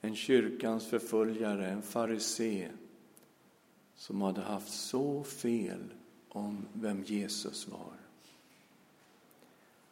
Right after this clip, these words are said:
Han ödmjukade sig inför Herren. Han bara låg där och bad i tre dygn i sträck. Han åt inte, han drack inte.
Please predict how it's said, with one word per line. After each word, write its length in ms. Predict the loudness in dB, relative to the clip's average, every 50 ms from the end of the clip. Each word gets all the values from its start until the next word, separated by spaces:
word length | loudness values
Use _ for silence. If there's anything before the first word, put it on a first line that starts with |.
| -20 -12 -4
Han 220 | -2 0 0 2 4 6
ödmjukade 1000 | 8 10 12 12 12 10 8 8 8 8 8 8 6 6 6 6 6 6 4
sig 480 | 4 2 2 4 4 2 2 0 -2 -4 -8 -12 -16 -16 -8 -4
inför 300 | -4 -2 0 0 0 0
Herren. 540 | 2 0 0 -2 -2 -2 -4 -6 -6 -8 -10 -12 -14 -18 -20 -20 -20 -20 -20 -20 -20 -20 -20 -20 -20 -20 -20 -20 -20 -20 -20 -20 -20 -20 -20 -20 -20 -20 -20 -20 -20 -20 -20 _ -20 -20 _ -20 -10 -2
Han 160 | 2 6 8
bara 240 | 10 10 10 10 10
låg 440 | 10 10 10 10 10 10 8 6 4
där 320 | 4 4 4 4 4 4
och 100 | 4 4
bad 600 | 6 8 10 10 10 10 8 6 6 2 0 -2 -2
i 80 | -4
tre 560 | -4 -4 -4 -2 2 4 4 6 6 4 4 2 -2 -6 -8 -2
dygn 560 | 2 4 4 4 4 4 2 2 0 0 -2 -4
i 60 | -4
sträck. 840 | -4 -4 -4 -4 -4 -4 -4 -6 -8 -14 -18 -20 -20 -20 -20 -20 -20 -20 -20 -20 -20 -20 -20 -20 -20 -20 -20 -20 -20 -20 -20 -12 -4
Han 220 | 2 4 6 8
åt 320 | 8 8 8 6 6 4
inte, 500 | 2 4 4 2 0 0 0 0 0 -2 -6 -10 -14 -12 -6
han 220 | -2 0 0 2 2
drack 420 | 4 4 4 4 2 0 -2 -2
inte. 400 | 0 0 0 0 -4 -6 -10